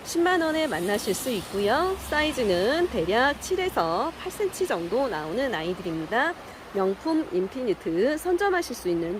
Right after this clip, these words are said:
기회 놓치지 마세요. 애플립스입니다.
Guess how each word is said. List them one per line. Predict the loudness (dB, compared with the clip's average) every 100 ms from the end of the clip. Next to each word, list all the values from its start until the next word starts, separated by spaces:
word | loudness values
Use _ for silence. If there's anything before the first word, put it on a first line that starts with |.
| -4
기회 | -4 -2 -2 -2 -4
놓치지 | -10 -10 -8 -6 -4
마세요. | -6 -6 -6 -4 -4 -6 -8 -18 -18 -16 -16 -16 -18 -18 -20 _ -16 -12 -12 -10 -10 -10 -10 -10 -10 -10 -10 -10 -10 -10 -10 -2
애플립스입니다. | 0 4 4 4 0 0 2 2 4 4 4 0